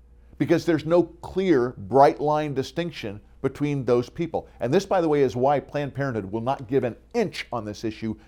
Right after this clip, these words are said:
ever, because they realize the minute we recognize any child in the womb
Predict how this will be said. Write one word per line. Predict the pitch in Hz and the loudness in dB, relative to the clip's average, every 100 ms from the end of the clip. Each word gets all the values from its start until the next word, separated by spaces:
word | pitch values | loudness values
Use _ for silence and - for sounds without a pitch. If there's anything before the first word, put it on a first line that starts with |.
| - _ | -20 _
ever, | 180 151 107 | 6 6 4
because | 101 120 113 | -2 -4 -4
they | 117 | -4
realize | 127 156 104 101 | 0 2 2 0
the | - 110 | -2 -6
minute | 113 127 180 135 - | -6 -4 -2 -2 -6
we | 120 131 | -4 0
recognize | 123 123 113 113 113 - _ - | 0 -2 -6 -6 -8 -12 _ -2
any | 233 247 143 | -2 0 -4
child | - 98 95 | -2 0 0
in | 98 | -2
the | 98 | -8
womb | 92 98 85 | -6 -6 -6